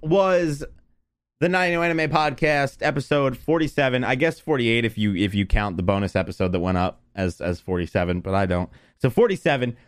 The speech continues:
And, uh, well, I'm gonna have to mark it as forty-eight, I guess, when I put it. Whatever. Y'all know what I mean. Doesn't matter. Y'all, y-, y'all get it. Y'all get it. Uh, I hope you all enjoyed having Alonzi. Remember to go check out his YouTube. Alonzi, where can they find you on the internet?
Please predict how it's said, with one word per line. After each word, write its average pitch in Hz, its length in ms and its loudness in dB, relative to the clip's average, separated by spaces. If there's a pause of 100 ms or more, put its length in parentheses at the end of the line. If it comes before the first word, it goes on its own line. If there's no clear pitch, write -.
(260)
And, 151 320 0
uh, 131 240 2
well, 123 120 2
I'm 110 100 0
gonna 98 180 0
have 87 200 -2
to 90 80 -10
mark 76 200 -6
it 78 40 -12
as 78 100 -12
forty-eight, 65 380 -10
I 67 80 -12
guess, 69 220 -14
when 76 100 -14
I 76 80 -10
put 82 160 -12
it. - 100 -12
Whatever. 87 380 -4
Y'all 160 200 0
know 120 80 -2
what 95 60 -4
I 87 60 -2
mean. 85 140 -4
Doesn't 147 280 0
matter. 98 260 -4
Y'all, 165 180 0
y-, 156 80 -2
y'all 156 420 0
get 120 140 0
it. 92 100 -12 (180)
Y'all 139 140 0
get 113 140 0
it. - 120 -10 (240)
Uh, 131 60 0
I 143 120 2
hope 214 200 2
you 214 100 2
all 208 120 4
enjoyed 202 560 0
having 190 280 0
Alonzi. 175 600 2
Remember 165 640 0
to 147 160 0
go 147 240 2
check 143 200 -2
out 147 180 0
his 131 180 0
YouTube. 139 260 0
Alonzi, 147 360 2
where 170 160 2
can 165 100 -2
they 139 100 2
find 127 240 0
you 123 60 0
on 117 80 0
the 117 80 0
internet? 123 320 0